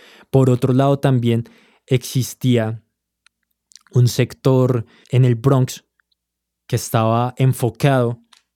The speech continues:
en hacer una remodelación urbana,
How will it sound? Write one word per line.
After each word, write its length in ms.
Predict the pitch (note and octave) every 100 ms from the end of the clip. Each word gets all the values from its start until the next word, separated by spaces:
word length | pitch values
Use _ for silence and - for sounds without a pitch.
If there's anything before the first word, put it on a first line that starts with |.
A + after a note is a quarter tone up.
| _ -
en 200 | C#3+ C3+
hacer 300 | B2 C#3 B2+
una 180 | B2+ C3+
remodelación 880 | C#3+ C#3 C3+ B2+ A#2+ A2+ - A2+
urbana, 580 | A#2 A#2 A2+ C3 A2 G2+